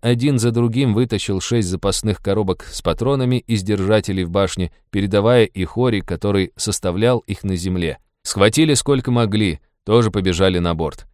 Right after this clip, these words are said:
Самолет, который умудрился еще что-то взорвать в городе, продолжал отвлекать внимание от нас.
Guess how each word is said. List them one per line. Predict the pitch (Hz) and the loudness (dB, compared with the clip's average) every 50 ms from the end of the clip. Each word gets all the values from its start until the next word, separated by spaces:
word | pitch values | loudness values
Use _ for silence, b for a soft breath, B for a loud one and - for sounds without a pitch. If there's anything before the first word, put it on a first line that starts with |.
| _ _ _ _ - | _ _ _ _ -10
Самолет, | - - 85 85 95 107 113 117 110 | -6 -4 -2 0 2 4 4 4 4
который | - - 90 - 101 101 101 | 2 0 0 0 2 0 2
умудрился | 98 98 98 95 98 107 107 101 - - | 2 2 2 0 2 0 0 0 0 0
еще | 90 90 90 - - 107 98 | -2 -2 -2 -2 -2 -2 -2
что-то | - - - 101 - - 90 | -2 -2 -4 -4 -4 -4 -6
взорвать | 82 76 - 92 90 95 95 101 92 76 | -6 -4 -2 0 0 2 2 2 2 0
в | 71 78 | -2 -2
городе, | 92 107 110 107 95 95 95 | 0 2 2 2 2 0 -2
продолжал | 85 - 92 87 87 87 85 80 87 98 101 95 | -2 -4 -4 0 0 0 0 2 2 2 2 2
отвлекать | 90 - - 85 85 82 - 101 98 - | 0 0 -2 -4 -4 -2 0 0 0 0
внимание | 82 85 90 87 90 92 90 85 82 82 | -2 -4 -2 -2 0 0 0 0 0 -2
от | 80 - - | -2 -4 -4
нас. | 90 90 80 - - - | -4 -4 -4 -4 -8 -12